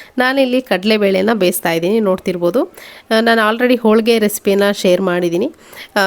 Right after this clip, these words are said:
ಅದನ್ನು ಯಾರಾದ್ರು ನೋಡಿಲ್ಲ ಅಂದರೆ ಡಿಸ್ಕ್ರಿಪ್ಷನಲ್ಲಿ ಲಿಂಕ್ ಕೊಟ್ಟಿರ್ತೀನಿ ಅಥವಾ ಇಲ್ಲಿ ಐ ಕಾರ್ಡಲ್ಲಿ ಮೇಲ್ಗಡೆ ಕೊಟ್ಟಿರ್ತೀನಿ, ಅಲ್ಲೂ ಕೂಡ ನೀವು ನೋಡ್ಕೋಬೋದು. ಆ, ನೀರಿಗೆ ಹಾಕ್ಕೊಂಡು ಒಂದು ಲೀಟ್ರ್ ಆಗೋಷ್ಟು ನೀರಿಗೆ ಒಂದು ಕಪ್ ಆಗೋಷ್ಟು ಬೇಳೆ ಹಾಕ್ಕೊಂಡು ಚೆನ್ನಾಗಿ,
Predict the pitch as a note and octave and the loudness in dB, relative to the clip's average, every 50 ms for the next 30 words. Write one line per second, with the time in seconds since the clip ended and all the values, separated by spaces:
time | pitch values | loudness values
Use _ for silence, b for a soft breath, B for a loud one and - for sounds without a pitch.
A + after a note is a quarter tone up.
0 | F#3+ F#3+ F#3+ G3+ G3+ A3 A#3 A3+ G#3 G3 F#3+ F#3+ F#3+ F#3 G3+ F#3 F3+ F3+ F#3 F3+ | 2 2 0 0 2 2 2 2 2 2 0 -2 -2 -2 0 0 0 2 0 0
1 | E3+ E3+ F3+ F#3+ A#3+ B3+ A#3 G3 - - - G3+ - - G#3+ G#3 G3+ G3 G3 F#3 | -2 -2 -2 -2 -2 -2 -2 -2 -4 -6 -6 -8 -6 -4 -2 -2 0 0 0 0
2 | F#3+ F#3+ - G3 F#3 F3+ - F3+ - F3+ F#3+ A#3 B3+ A#3 A3 - F#3+ F#3 F#3 F#3 | -2 -2 -2 -2 -4 -4 -6 -8 -6 -4 -4 -2 -2 -4 -2 0 0 0 0 0
3 | F3+ F3+ - - F#3+ F#3 F#3 - G3 F#3 F#3 F3+ F3+ F3+ F3+ F3 F3 F3+ F3+ F3 | -2 -4 -2 -2 -2 -2 -2 -2 -2 -2 -2 -2 0 0 0 0 0 -2 -2 -4
4 | F3 F3 - E3+ - F3+ E3+ - - - C#4+ A3 F#3 F3+ F3+ F3+ - F#3 F3+ F#3 | -4 -4 -6 -6 -6 -8 -10 -12 -10 -8 -6 -4 -2 -4 -4 -4 -2 -2 -2 0
5 | F#3+ G3 F3+ F3 E3 E3 E3+ - E3+ E3 E3 E3+ C4+ F4 - _ B B B B | -2 -2 -2 -2 -2 -2 -4 -4 -4 -4 -2 -2 -2 -4 -4 _ B B B B
6 | B B B B B B G#3 G#3 G#3 G#3 G#3+ A3+ B3 B3+ C4 C4 B3+ A3+ B3+ A#3+ | B B B B B B 0 0 2 2 2 2 2 2 2 2 0 0 0 0
7 | G#3+ A3 G3 - - G3 G3+ G3+ G3+ G3+ F#3+ F#3+ G3 G#3 G#3+ A3 G#3+ G3+ G3+ G#3 | 0 -2 -2 0 0 0 0 0 0 0 0 2 0 0 0 0 0 0 0 -2
8 | G3+ - - G3 F#3 F#3 F3 G3 G3 G3 F#3+ F#3 - F#3 F#3 - F#3+ F3+ F3+ F#3+ | -2 -2 0 0 0 0 0 -2 -4 -2 -4 -4 -4 -4 -4 -2 -2 -2 -2 -2
9 | - - F#3 F3+ F3+ G3 F#3+ - - G3 G#3+ A3 - F#3+ F3+ F#3+ F#3+ G3 G3 A3 | -4 -2 -2 0 0 0 -2 -2 0 -2 -2 -2 -4 -4 -2 -2 -2 -2 -2 -4
10 | B3+ B3 | -6 -8